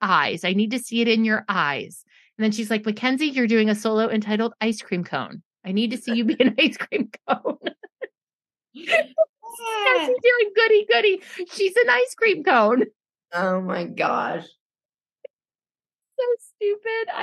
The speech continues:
Speaker 1: can't, I cannot believe the show is real. I cannot believe I am a part of this show.
Speaker 2: I, I know. I know. What are we
Speaker 1: So,
Speaker 2: thinking?
Speaker 1: the choreography's hard. Kenzie can't believe it, makes her nervous. Abby gets rid of her, whatever.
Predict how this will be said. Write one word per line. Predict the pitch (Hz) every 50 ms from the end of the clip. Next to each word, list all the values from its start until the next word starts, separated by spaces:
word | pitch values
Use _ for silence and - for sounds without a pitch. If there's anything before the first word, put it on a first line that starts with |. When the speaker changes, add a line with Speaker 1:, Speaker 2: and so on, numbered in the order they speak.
| 403
Speaker 1:
can't, | - _ 494 466 440 480 480 719 679 _ _ _ _ _ _ - - - _ _ _ -
I | 415 523 605 640
cannot | - - 605 622 554 480 440 415 381 - -
believe | - 381 311 294 294 277 277 269 247 226
the | 247 277
show | 294 302 - 285 233 226 226
is | 220 226 247 220 - 226
real. | 247 330 427 494 466 - -
I | 294 440
cannot | 494 - - 605 523 508 494 466 480 494 -
believe | 466 440 370 440 403 415 427
I | 392 403
am | 403 339 339
a | 302 302 -
part | - 320 320 330 330
of | 302 285 262
this | 262 240 226 -
show. | - - -
Speaker 2:
I, | - - - 466 214 220 220 226 214 226 247 254
I | 262
know. | 269 294 320 294 196 151 151 147 _ _ _ _ _ _ _ _ _ -
I | 214 233 240
know. | 247 262 254 247 240 226 214 185 175 - _ _ _ _ _ _ _ _ _ _
What | 202 214 226 240
are | 240
we | - 226
Speaker 1:
So, | 285 269 254
Speaker 2:
thinking? | 214 214 208 202 _ _ _ _ _ -
Speaker 1:
the | 233 247
choreography's | 233 - 320 311 320 320 320 320 302 302 302 302 285 277 285
hard. | 311 311 311 311 302 302 294 294 294 285 -
Kenzie | 339 277 262 247 247 247
can't | 240 320 233 214
believe | 233 240 269 285 285 277
it, | 269 233
makes | 240 233 240 240
her | - 233 226
nervous. | 226 247 254 254 247 233 247 247 247 - -
Abby | 190 208 208 202 196
gets | 190 202 196 -
rid | 220 226 226 220
of | 214
her, | 208 208 202
whatever. | 202 185 175 170 156 160 147 139 160